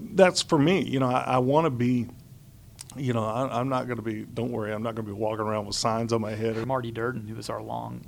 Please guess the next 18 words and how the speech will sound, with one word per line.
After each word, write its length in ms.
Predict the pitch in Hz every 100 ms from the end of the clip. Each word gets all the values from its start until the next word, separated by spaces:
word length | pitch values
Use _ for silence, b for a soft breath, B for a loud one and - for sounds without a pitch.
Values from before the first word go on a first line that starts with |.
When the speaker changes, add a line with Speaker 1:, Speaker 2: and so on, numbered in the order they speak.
| -
Speaker 2:
longtime 260 | 120 113 117
Speaker 1:
Oh, 20 |
yeah. 80 | 120
Speaker 2:
athletic 260 | - 104
director, 380 | - 113 - - B B B B B B B
you 80 | 165
know, 80 | 151
Marty 260 | 143 196
used 240 | 196 165 -
to 80 | 131
say, 680 | - 143 120 117 117 110 120
I 40 |
mean, 160 | 139 131
incredible 440 | 120 - 131 117 117
man 200 | 113 110
of 80 |
faith 460 | - 113 110 107 127
as, 200 | 110